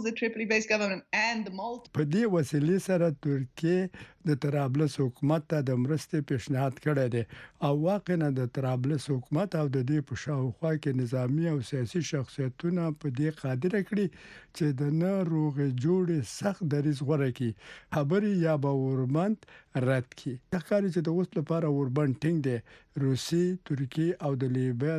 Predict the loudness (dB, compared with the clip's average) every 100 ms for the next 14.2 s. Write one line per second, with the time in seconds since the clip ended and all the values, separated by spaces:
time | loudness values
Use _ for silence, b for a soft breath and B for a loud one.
0 | -2 -4 -2 -2 0 0 0 -4 -4 -2
1 | 0 0 -2 -2 -2 0 0 0 -2 -2
2 | -2 -2 0 0 -2 -2 -4 -2 -2 -4
3 | -2 0 2 0 0 -2 0 0 -2 -2
4 | 0 0 -2 -2 -2 0 0 2 2 2
5 | 0 -2 -2 -4 B B B B -2 0
6 | 2 2 2 4 4 2 0 0 2 2
7 | 2 2 0 -2 0 4 4 2 0 -2
8 | -4 B B -4 -2 0 0 0 2 2
9 | 2 2 0 -2 -2 -2 -2 0 -2 0
10 | 0 0 0 0 0 0 0 0 0 -2
11 | -2 0 0 0 -4 -2 -2 -2 -2 0
12 | 0 -2 -2 -2 0 0 0 -4 B B
13 | B B -2 0 -2 -2 0 0 0 0
14 | 0 0